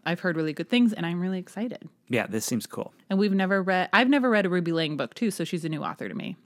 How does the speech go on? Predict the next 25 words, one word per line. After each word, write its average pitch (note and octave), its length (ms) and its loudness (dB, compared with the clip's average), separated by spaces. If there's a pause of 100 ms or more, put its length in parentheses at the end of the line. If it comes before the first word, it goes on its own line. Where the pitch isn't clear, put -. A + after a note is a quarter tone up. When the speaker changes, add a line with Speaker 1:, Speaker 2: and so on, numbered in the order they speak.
(200)
Speaker 2:
Cool. G#3+ 680 0
Speaker 1:
Yeah. E3+ 540 -4 (920)
All A3 200 6
right, D#3+ 240 4
so D#3+ 120 0
next G#3 340 4
we G3+ 100 6
have, D3 720 4 (1400)
so B3 160 4
we B3+ 160 6
spoiled D#4+ 400 4
it, F4 180 0
like, A3+ 220 2
a G#3 60 4
few G#3+ 240 4
episodes G#3+ 340 2
ago F#3 140 4
that E3+ 100 2
we F3 100 4
said F3+ 220 2
that, E3+ 100 -2
like, E3 200 -2
we F#3+ 340 2
will F3+ 160 2
do E3+ 420 2